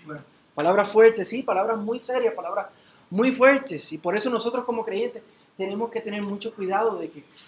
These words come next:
Speaker 2: de que no hagamos eso, que te-, tenemos que entender qué, cuál era el problema para nosotros no repetir eso. Por esto es importante que,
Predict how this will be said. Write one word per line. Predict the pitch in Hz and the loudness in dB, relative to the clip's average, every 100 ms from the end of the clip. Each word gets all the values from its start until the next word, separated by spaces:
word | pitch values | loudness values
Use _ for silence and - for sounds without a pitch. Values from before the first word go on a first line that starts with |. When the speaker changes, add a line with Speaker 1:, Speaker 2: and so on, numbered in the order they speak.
| - | -12
Speaker 2:
de | 165 | -8
que | 175 | -8
no | 170 208 262 | -4 0 0
hagamos | 254 196 170 147 | 0 0 -2 -6
eso, | - - | -8 -16
que | - | -16
te-, | 156 180 | -14 -14
tenemos | - 175 208 240 | -6 -2 0 0
que | 240 | 0
entender | 196 180 202 247 - | -2 2 2 2 2
qué, | 220 240 - - - | 0 0 -6 -14 -2
cuál | 220 | 2
era | 277 285 | 4 4
el | 285 | 6
problema | 269 269 330 320 - - - | 6 6 4 2 -4 -8 2
para | 196 | 4
nosotros | 208 202 240 254 | 4 0 -2 -2
no | 226 247 | 0 0
repetir | 277 247 226 220 233 | 2 2 0 -2 -2
eso. | 311 302 - _ _ _ _ _ _ _ _ _ _ _ _ _ - - - _ _ _ _ _ _ _ _ _ _ _ _ _ _ | -2 -4 -10 _ _ _ _ _ _ _ _ _ _ _ _ _ -8 -8 -20 _ _ _ _ _ _ _ _ _ _ _ _ _ _
Por | - 208 | 4 6
esto | 226 | 6
es | 269 | 4
importante | 262 254 - 247 254 | 4 4 4 2 0
que, | 247 | 6